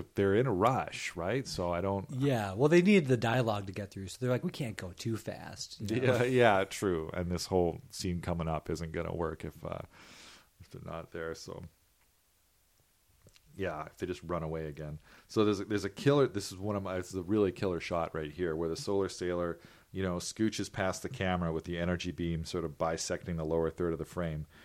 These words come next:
Speaker 1: The Solar Sailor goes past the wall of the canyon, and it's not immediately apparent that we're actually looking through a crack in the canyon wall,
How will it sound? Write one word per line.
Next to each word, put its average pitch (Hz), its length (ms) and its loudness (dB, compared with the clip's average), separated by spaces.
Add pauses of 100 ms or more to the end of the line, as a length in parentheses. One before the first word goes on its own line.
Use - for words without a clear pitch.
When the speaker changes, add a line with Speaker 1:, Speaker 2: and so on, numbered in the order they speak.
(160)
Speaker 1:
The 92 80 -8
Solar 110 300 4
Sailor 104 320 4
goes 95 220 0
past 98 340 0
the 95 80 0
wall 95 320 4
of 92 60 -2
the 90 100 -4
canyon, 85 640 -2
and 82 120 -4
it's 82 160 -6
not 107 160 2
immediately 98 640 0
apparent 85 420 -2
that 80 140 -2
we're 78 100 -2
actually 82 380 -4
looking 82 320 -8
through 90 400 4
a 85 40 -2
crack 85 400 -4
in 82 80 -8
the 82 80 -10
canyon 82 460 -6
wall, 80 540 -4